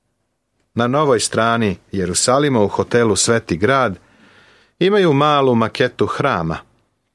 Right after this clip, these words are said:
ali hram više nemaju. Ne čini nam se da će ga uskoro imati. Vidiš, kada je Hristos postao žrtva, to je okončalo potrebu za skinijom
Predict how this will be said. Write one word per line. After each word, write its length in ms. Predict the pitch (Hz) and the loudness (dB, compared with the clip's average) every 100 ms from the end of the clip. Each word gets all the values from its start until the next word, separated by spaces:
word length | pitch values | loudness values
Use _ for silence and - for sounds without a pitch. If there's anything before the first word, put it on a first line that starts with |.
| _ | _
ali 240 | 101 98 92 | -6 -4 -4
hram 520 | - 165 170 98 78 - _ _ _ _ _ | -4 -2 0 -2 -6 -14 _ _ _ _ _
više 480 | 101 101 92 - 85 | -6 -4 -4 -4 -4
nemaju. 500 | 92 101 110 98 82 _ _ _ _ _ _ _ _ _ _ _ _ _ _ _ | -2 0 -2 -2 -6 _ _ _ _ _ _ _ _ _ _ _ _ _ _ _
Ne 180 | 104 104 | -4 -2
čini 360 | - 123 135 135 | 0 0 2 0
nam 200 | 123 113 | 0 -4
se 120 | 113 | -4
da 100 | 110 | -2
će 160 | - | -2
ga 100 | 104 | 0
uskoro 460 | 104 107 - 98 98 | 0 0 -2 -2 0
imati. 440 | 110 123 - - - _ _ _ _ _ _ _ _ _ _ _ _ _ _ _ - - - - _ | 0 -2 -4 -16 -20 _ _ _ _ _ _ _ _ _ _ _ _ _ _ _ -20 -20 -20 -20 _
Vidiš, 320 | 151 180 175 - | -2 0 0 -2
kada 220 | 139 131 | 0 0
je 60 | |
Hristos 580 | 117 175 226 - 123 - | 2 0 0 0 -2 -2
postao 500 | - 117 - 113 98 | -2 -2 -2 0 0
žrtva, 560 | 90 139 156 151 147 107 - _ _ _ _ | 0 0 -2 -2 -2 -2 -10 _ _ _ _
to 180 | 139 160 | 0 2
je 120 | 131 | 4
okončalo 720 | 127 143 123 104 95 95 92 | 2 0 -2 -2 -2 0 -2
potrebu 560 | - 104 - 101 87 87 | 0 -2 0 -4 -2 -2
za 160 | 82 | -2
skinijom 680 | 80 - 113 110 113 107 87 | -4 -4 -2 0 0 0 -2